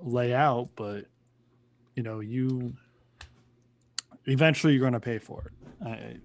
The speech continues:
it's just a matter of not if, when. So just, just, uh, be mindful of, of what your team's doing on all fronts. Be mindful.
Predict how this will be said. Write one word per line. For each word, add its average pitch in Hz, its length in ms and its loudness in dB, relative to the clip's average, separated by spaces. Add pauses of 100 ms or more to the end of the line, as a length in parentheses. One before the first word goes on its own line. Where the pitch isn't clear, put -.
(240)
it's - 240 -8
just 143 380 0
a 147 40 6
matter 131 340 4
of 110 160 -4 (1200)
not 135 280 2
if, 139 380 2 (200)
when. 95 340 -6 (460)
So 110 500 -8 (640)
just, - 380 4
just, - 460 2 (1600)
uh, 156 120 -8
be 139 180 4
mindful 170 800 4 (100)
of, 127 400 0
of 117 220 -6
what 147 200 0
your 143 120 -4
team's 139 440 4
doing 135 640 2
on 117 220 -8
all 120 300 0
fronts. 117 480 -4
Be 120 140 -6
mindful. 117 800 -4